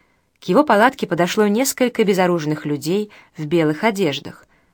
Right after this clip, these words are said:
Они отрицали, что происходят из какого-либо рода, местности или царского владения. «Мы просто белое братство. Мы приходим лечить туда, где принесён вред, Ратыштарану».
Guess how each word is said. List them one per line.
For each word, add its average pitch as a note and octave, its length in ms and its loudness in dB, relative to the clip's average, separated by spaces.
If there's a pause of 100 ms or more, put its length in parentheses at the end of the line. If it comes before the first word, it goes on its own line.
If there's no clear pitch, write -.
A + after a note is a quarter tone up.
(520)
Они G3 140 2
отрицали, A#3+ 560 4
что - 180 -2
происходят E3+ 560 0
из E3+ 120 -4
какого-либо E3 680 0
рода, G3 400 -2 (320)
местности D#3+ 560 -2
или F#3+ 140 2
царского F3 560 -2
владения. F#3 600 -2 (1080)
«Мы D#3 100 -4
просто A3 420 0
белое G#3+ 380 4
братство. A3+ 540 0 (600)
Мы D4+ 140 2
приходим A#3+ 420 4
лечить G3+ 440 0
туда, D#3+ 420 -2 (400)
где G3 220 2
принесён F3 520 0
вред, D#3 420 0 (600)
Ратыштарану». F3+ 960 0